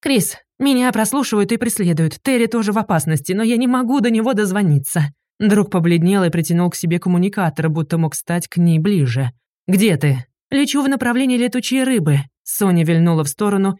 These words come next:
и пролетела под мостом, напугав дремлющих там бродяг. Водитель красного жучка к подобным финтам не привык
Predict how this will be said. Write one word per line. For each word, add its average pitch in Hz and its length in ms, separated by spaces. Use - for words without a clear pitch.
и 285 120
пролетела 202 480
под 190 180
мостом, 196 520
напугав 151 500
дремлющих 156 760
там 170 220
бродяг. 175 540
Водитель 160 400
красного 147 420
жучка 160 400
к - 80
подобным 151 440
финтам 147 380
не 143 120
привык 151 380